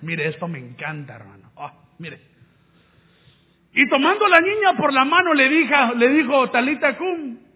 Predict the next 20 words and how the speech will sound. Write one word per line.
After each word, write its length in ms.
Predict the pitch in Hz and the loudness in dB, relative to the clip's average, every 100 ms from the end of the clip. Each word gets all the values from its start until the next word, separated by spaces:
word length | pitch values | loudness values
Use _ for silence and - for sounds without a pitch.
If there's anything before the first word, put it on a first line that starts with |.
| _ _ _ | _ _ _
que 140 | 233 | 0
se 120 | 226 233 | 0 0
traduce, 680 | 220 226 311 269 254 226 | 2 2 0 0 0 0
significa, 960 | 247 226 226 294 320 320 262 165 - - - | -2 -2 -2 -2 -4 0 -2 -2 -6 -12 0
"Niña, 420 | 262 302 262 196 | 0 2 0 -2
a 100 | 190 | -4
ti 100 | 185 | -4
te 160 | 247 240 | -2 0
digo, 300 | 294 262 202 | 0 -2 -2
levántate". 600 | 202 247 294 262 175 147 | -2 0 0 -2 -6 -6
Fíjese, 340 | 262 175 139 | -4 -4 -8
ponga 220 | 208 254 | -10 -6
ahí 120 | 262 | -4
pausa, 340 | 269 277 277 262 | -2 -2 -2 -6
no 120 | 214 | -6
lea 240 | 208 220 | -4 -4
más, 180 | 226 254 254 | -4 -6 -8
escúcheme. 500 | 165 - 240 196 139 - _ - - - | -16 -12 -10 -10 -12 -16 _ -20 -18 -2
Esta, 760 | 311 392 320 359 285 240 214 | 0 0 -4 -2 0 0 -2
"levántate", 800 | 240 269 370 453 349 302 240 160 | 0 2 2 2 0 -2 -2 -6